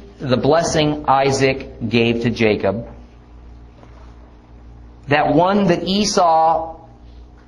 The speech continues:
assumed he'd been cheated out of. Right?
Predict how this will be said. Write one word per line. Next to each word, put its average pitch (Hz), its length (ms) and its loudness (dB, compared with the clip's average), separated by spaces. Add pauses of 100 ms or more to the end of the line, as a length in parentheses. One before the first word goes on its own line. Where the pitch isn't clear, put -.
(300)
assumed 160 440 0
he'd 160 240 0
been 143 180 2
cheated 123 340 -2
out 117 220 2
of. 104 320 -6 (1080)
Right? 110 140 -2